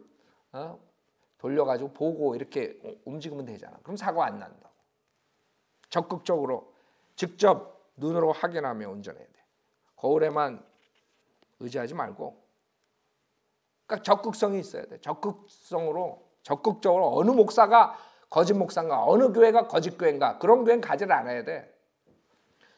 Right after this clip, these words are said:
근데 이렇게 그런 교회 잘 가더라고. 근데 영하게 그런 교회만 골라서 가. 이제 기도해 갔는데도 그런 교회가, 예, 희한하더라고. 그러니까 적극적으로 블라인드 스팟을 봐야 되는데 그걸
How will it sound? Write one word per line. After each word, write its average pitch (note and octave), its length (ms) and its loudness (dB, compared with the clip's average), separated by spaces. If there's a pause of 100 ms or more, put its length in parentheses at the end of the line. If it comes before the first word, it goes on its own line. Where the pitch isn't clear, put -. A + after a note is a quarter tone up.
근데 G#3+ 160 4
이렇게 C4 560 12
그런 A#3 260 2
교회 E3 220 0
잘 - 300 -12
가더라고. A2 460 -6
근데 - 400 -14 (1160)
영하게 F3+ 640 -4
그런 E3+ 280 -2
교회만 D#3+ 300 -2
골라서 D3 360 -2
가. C3+ 440 -4
이제 - 200 -18
기도해 D#3 400 2
갔는데도 D3 880 -6
그런 C#3 260 -10
교회가, - 500 -10 (960)
예, - 80 -16 (140)
희한하더라고. - 720 -4 (840)
그러니까 - 160 -8
적극적으로 A3 960 2 (880)
블라인드 F#3 400 2
스팟을 D#3 520 0
봐야 C#3 300 4
되는데 A#2+ 380 -10
그걸 A#2 360 -8